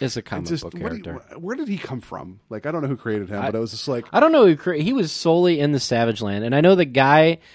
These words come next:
Speaker 1: that turns into Sauron, he's totally like Jekyll Hyde. Like, he doesn't wanna turn into Sauron.
Speaker 2: Yeah.
Speaker 1: So, um, and then, uh, the Dinobots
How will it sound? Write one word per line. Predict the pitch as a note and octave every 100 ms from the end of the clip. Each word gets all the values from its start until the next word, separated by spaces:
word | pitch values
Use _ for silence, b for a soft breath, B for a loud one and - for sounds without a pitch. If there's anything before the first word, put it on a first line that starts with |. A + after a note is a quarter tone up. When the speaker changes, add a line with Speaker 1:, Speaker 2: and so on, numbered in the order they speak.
| b b
Speaker 1:
that | B2+ C#3
turns | - D#3 C3 C3
into | C3+ C3 - B2+
Sauron, | A2+ - A2 G#2+ G2+ G#2
he's | C#3
totally | - F3 E3+ C#3
like | B2 A#2
Jekyll | B2 A2 G2
Hyde. | G#2 F#2 E2
Like, | F2
he | D3+
doesn't | B2 A#2+ G#2+ F2+
wanna | F#2 F2+
turn | - E2+
into | D#2
Sauron. | - D#2 B1+ D2+ - -
Speaker 2:
Yeah. | D3 C3 F#2+ _
Speaker 1:
So, | A#2 - - B B B B B B -
um, | A2+ G#2+ G2+ F#2+ - _ -
and | B2
then, | C3 B2 B2
uh, | A#2 A#2
the | G#2+ A2+
Dinobots | B2+ E3 F3 D#3 D3